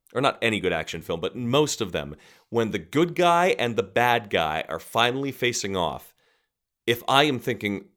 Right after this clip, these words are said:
"Oh my God, the good guy is effed" at the beginning of it, because the bad guy is so badass,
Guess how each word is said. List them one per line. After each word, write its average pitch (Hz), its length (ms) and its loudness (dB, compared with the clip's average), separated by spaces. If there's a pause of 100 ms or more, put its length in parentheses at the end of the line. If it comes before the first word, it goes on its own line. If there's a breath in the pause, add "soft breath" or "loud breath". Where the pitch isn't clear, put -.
"Oh 110 180 4
my 104 180 4
God, 85 420 2
the 82 60 -10
good 90 380 -4
guy 87 440 2
is 76 200 -12 (140)
effed" - 480 -6 (440)
at 87 140 -6
the 92 60 -8
beginning 90 420 -4
of 101 120 0
it, - 220 -2 (320 soft breath)
because 104 420 2
the 92 100 -4
bad 90 300 2
guy 87 180 2
is 82 140 -4
so - 460 0
badass, 87 680 0